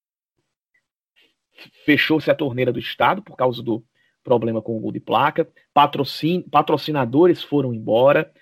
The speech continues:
ficaram poucos patrocinadores e a prefeitura parece que inclu-, que com, com um, uma redução ali no,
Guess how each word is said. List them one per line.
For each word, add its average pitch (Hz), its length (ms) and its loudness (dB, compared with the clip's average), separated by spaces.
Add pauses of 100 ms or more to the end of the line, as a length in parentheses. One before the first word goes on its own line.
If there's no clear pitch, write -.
(160)
ficaram 139 500 0 (480)
poucos 208 420 4 (500)
patrocinadores 127 840 -2 (260)
e 208 140 2
a 208 60 4
prefeitura 143 680 -2
parece 135 320 2
que 151 100 -12
inclu-, 139 280 -14
que 135 160 -10
com, 139 180 -12
com 139 140 -10
um, 131 640 -10
uma 127 100 -2
redução 160 560 0
ali 127 140 0
no, 123 200 0